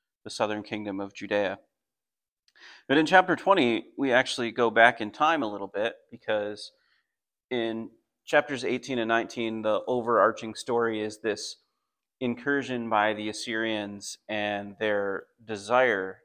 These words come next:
to take over Judea and particularly Jerusalem. Um, and God prese-, prevents that from happening, and he saves the kingdom, and he saves Hezekiah. So that's the story, and now we get some background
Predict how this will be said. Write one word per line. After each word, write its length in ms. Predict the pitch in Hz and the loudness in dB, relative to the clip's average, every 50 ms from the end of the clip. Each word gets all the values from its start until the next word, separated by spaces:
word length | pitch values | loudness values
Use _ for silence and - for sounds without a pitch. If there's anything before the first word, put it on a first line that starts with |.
| _ _ _ - | _ _ _ -20
to 100 | - 110 _ | -20 -20 _
take 320 | - - 127 123 117 - - - | -12 -6 -6 -6 -6 -6 -8 -6
over 480 | 120 117 120 110 107 107 104 104 104 92 | -4 -2 -2 -2 -2 -2 0 0 -2 -4
Judea 520 | 107 - 110 101 104 104 104 104 104 92 | -6 -10 -8 -2 0 2 4 4 2 0
and 120 | 104 104 - | -2 -4 -10
particularly 640 | 107 104 - 110 - _ - 107 104 104 107 104 | -12 -12 -12 -12 -14 _ -10 -8 -8 -8 -8 -12
Jerusalem. 680 | 98 - 104 101 110 113 - - 110 104 101 98 92 95 _ _ _ _ _ - - - _ _ _ _ _ _ _ _ _ _ _ _ _ _ _ _ _ _ - | -12 -8 -4 -2 -2 -2 -2 -2 0 0 0 0 -2 -6 _ _ _ _ _ -20 -20 -20 _ _ _ _ _ _ _ _ _ _ _ _ _ _ _ _ _ _ 0
Um, 220 | 117 104 101 101 - | 0 2 0 0 -2
and 160 | 117 120 107 - | -4 -4 2 6
God 340 | 131 123 123 127 131 113 110 - - _ _ | 8 10 10 10 8 6 2 -14 -20 _ _
prese-, 320 | - 147 131 104 95 - - - - - - | -4 -2 -2 -2 0 0 0 0 0 -4 -4
prevents 480 | - 139 117 - 131 127 139 143 - - | -2 -2 2 4 4 4 4 4 2 2
that 240 | 147 113 - - | 4 4 4 2
from 140 | - 120 101 | -4 -10 -6
happening, 500 | 101 117 110 110 110 - 104 101 101 101 | -2 0 0 0 0 -2 -6 -6 -6 -6
and 80 | 101 101 | -6 -8
he 80 | 104 | -8
saves 840 | 101 - - - 113 110 110 113 110 107 101 - - - - - - _ _ _ _ _ _ _ _ _ - | -8 -8 -8 -4 -4 -2 -2 -2 -4 -6 -10 -12 -12 -12 -14 -16 -18 _ _ _ _ _ _ _ _ _ -8
the 100 | 110 107 | -8 -6
kingdom, 540 | - - 123 117 113 101 104 95 90 87 98 | -6 -4 -4 -4 -2 -2 -4 -4 -4 -6 -8
and 100 | 98 101 | -10 -12
he 60 | 101 | -12
saves 320 | - - 113 107 101 - - | -8 -6 -6 -6 -6 -4 -6
Hezekiah. 560 | 104 95 98 - - 95 95 95 87 - - - _ _ _ _ - _ _ _ | -6 -6 -6 -8 -4 -2 -2 -2 -2 -4 -8 -12 _ _ _ _ -20 _ _ _
So 140 | - - 143 | -8 -2 -2
that's 240 | 175 190 - - - | -2 -2 -2 -6 -8
the 180 | - 151 135 | -4 -4 -4
story, 800 | - - - - - - 165 175 180 135 107 104 101 101 - - | -4 -6 -8 -10 -8 -6 -4 -2 -2 0 -2 -2 -2 -4 -4 -4
and 200 | - 110 110 113 | -4 -4 -2 2
now 200 | 120 127 143 160 | 4 4 4 4
we 140 | 175 185 185 | 4 0 -2
get 180 | - 175 - - | -4 -6 -6 -6
some 180 | - 143 120 | -6 -6 -6
background 1000 | 95 - 117 117 123 143 139 - - 117 110 104 98 95 95 98 101 101 - _ | -4 0 2 4 4 4 2 0 0 2 2 4 4 2 0 -2 -6 -10 -14 _